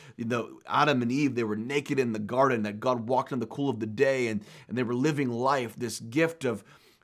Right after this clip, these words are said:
total, incredible perfection, perfected relationship. It was stolen from them really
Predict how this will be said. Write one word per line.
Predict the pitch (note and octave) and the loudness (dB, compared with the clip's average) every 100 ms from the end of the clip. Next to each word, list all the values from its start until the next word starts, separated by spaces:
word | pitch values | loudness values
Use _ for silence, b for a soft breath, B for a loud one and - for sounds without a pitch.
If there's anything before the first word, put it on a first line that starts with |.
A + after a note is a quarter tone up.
| - | -18
total, | - D#3 F3 F3 E3 E3 - | -4 2 4 6 6 4 -2
incredible | B2+ - - - D#3 D3+ C#3+ D3 C#3 - b b _ | -10 -8 -6 2 4 4 6 8 8 6 b b _
perfection, | - C3+ - - D#3+ D3 - C3+ G2 - | -10 -10 -10 -2 0 0 -2 -4 -4 -6
perfected | A2+ - - D#3+ - D#3 | -12 -8 -4 -4 -2 -4
relationship. | A#2 A#2+ A#2 B2+ - B2 G#2 G#2 E2+ B B B | -2 -2 0 -2 -2 -6 -4 -4 -6 B B B
It | D#3 | 0
was | E3 - | 0 0
stolen | - D#3+ G#3 F3 A#2+ | 2 4 6 4 2
from | - A#2 G#2+ | 2 2 2
them | G#2+ G#2+ A2 | 0 -2 -2
really | F3+ F#3 C#3 | 2 4 4